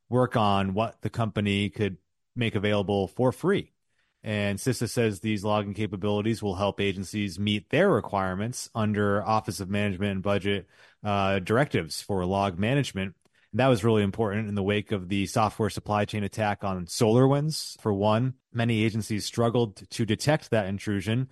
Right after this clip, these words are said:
because they lacked the necessary network logs. And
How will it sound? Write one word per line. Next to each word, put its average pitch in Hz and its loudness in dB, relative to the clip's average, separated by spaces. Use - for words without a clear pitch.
because 110 2
they 104 2
lacked 104 -4
the 101 -6
necessary 104 -2
network 117 -2
logs. 82 -8
And 92 -2